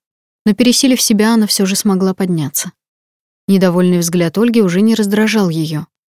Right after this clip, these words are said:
Диана игнорировала её глупую ревность. «Почему вы не отправили с ним всех?» Антонио посмотрел на неё и улыбнулся.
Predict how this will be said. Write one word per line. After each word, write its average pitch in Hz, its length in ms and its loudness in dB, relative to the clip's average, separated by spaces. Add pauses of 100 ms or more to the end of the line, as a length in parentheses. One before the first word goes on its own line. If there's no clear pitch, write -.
(140)
Диана 190 340 4
игнорировала 190 640 2
её 165 280 -2
глупую 165 360 -4
ревность. 160 560 -6 (720)
«Почему 247 360 4
вы 262 100 4
не 226 140 6
отправили 240 480 2
с - 100 -2
ним 226 140 4
всех?» 196 500 -2 (720)
Антонио 240 400 2
посмотрел 220 500 0
на 208 80 2
неё 196 380 2
и 180 100 -6
улыбнулся. 180 760 -2